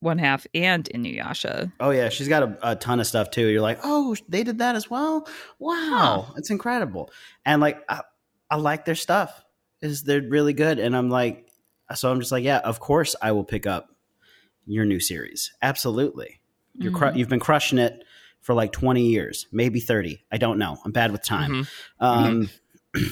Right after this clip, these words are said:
Speaker 2: <clears throat> the point is they're crushing it. I like it already, so I'm gonna keep reading it, and I will keep you guys update on my feelings about it. The other series I read was Can't You Just Die, My Darling, uh, volume number six and seven. Been reading this on Kindle Unlimited.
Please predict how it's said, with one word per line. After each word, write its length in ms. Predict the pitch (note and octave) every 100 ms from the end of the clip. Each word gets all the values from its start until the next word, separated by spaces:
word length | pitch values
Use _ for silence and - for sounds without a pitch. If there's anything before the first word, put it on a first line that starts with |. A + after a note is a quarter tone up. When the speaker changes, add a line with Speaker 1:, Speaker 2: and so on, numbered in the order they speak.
| -
Speaker 2:
<clears throat> 80 |
the 80 | C#3
point 220 | F3+ F3+
is 80 | D3+
they're 120 | C#3+
crushing 400 | C#3+ D3 C#3 C#3
it. 160 | C3 B2+ - _ _ _ _ _ _ B2+
I 80 |
like 260 | C3 C3+ C3+
it 80 | C#3
already, 540 | C3 C3 C3 C3 C3+ C3
so 300 | - A#2 A2+
I'm 120 | G2
gonna 140 | A#2 A2
keep 180 | A#2+
reading 240 | G#2 A2 A2
it, 120 | A2
and 160 | G#2 G2+
I 140 | G2
will 80 | G2
keep 240 | - A2 G2
you 60 |
guys 180 | G2+ G2
update 380 | G2+ - G#2+ G2+ -
on 200 | F#2 F#2
my 120 | F#2
feelings 340 | G2+ A2+ G#2+
about 260 | F2 G#2 G#2+
it. 160 | F2+ - - - - _ _ _ -
The 140 | C#3 C3
other 200 | D3 C#3+
series 280 | C3+ C3
I 80 | B2+
read 200 | B2 B2
was 200 | A2+ A2+
Can't 180 | - C#3+
You 80 | C3+
Just 200 | B2 A#2+
Die, 200 | A#2+ A#2+
My 160 | A#2 A2
Darling, 600 | A2+ B2 C#3 C#3+ C#3+ C#3+ _ _
uh, 460 | G#2+ G#2 G#2 G2+ G2 G2+
volume 280 | A2 A#2 A#2
number 140 | A2
six 280 | - C3+ -
and 140 | A#2+ G#2+
seven. 420 | - C#3+ E3 F#3 - - -
Been 100 | G2+
reading 240 | A2+ A2+
this 160 | A#2 A2+
on 160 | G#2
Kindle 300 | G2 A#2 A2 G#2
Unlimited. 600 | G#2+ A2 C3+ G#2 G#2+